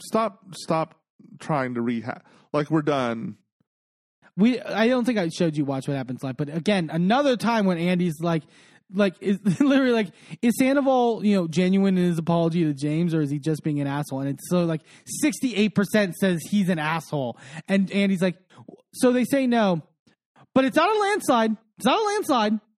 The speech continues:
Speaker 2: It's not a landslide." It, it li-, it literally would be decisive in any other poll.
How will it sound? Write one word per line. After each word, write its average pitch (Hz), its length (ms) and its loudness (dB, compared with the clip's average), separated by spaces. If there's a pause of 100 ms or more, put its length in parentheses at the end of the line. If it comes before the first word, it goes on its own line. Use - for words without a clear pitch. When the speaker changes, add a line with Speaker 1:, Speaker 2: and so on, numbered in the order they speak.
(840)
Speaker 2:
It's 196 100 2
not 330 140 2
a 381 40 0
landslide." 269 400 2 (600)
It, 220 200 2
it 202 220 -2
li-, 190 260 -2 (100)
it 196 140 0
literally 202 320 2
would 185 120 0
be 156 200 -2
decisive 139 540 -4
in 127 100 -6
any 131 280 -4
other 110 140 -4
poll. 80 340 -12